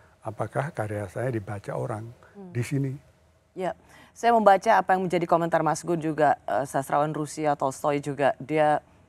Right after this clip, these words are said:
Speaker 2: begitu luar biasa karyanya, tapi dia tidak pernah menjadi, eh, mendapatkan Nobel karena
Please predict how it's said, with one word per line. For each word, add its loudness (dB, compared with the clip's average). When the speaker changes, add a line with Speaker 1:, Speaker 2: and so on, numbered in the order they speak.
Speaker 2:
begitu -2
luar 0
biasa 0
karyanya, -2
tapi -4
dia 0
tidak -2
pernah -4
menjadi, -6
eh, 0
mendapatkan 0
Nobel 2
karena 2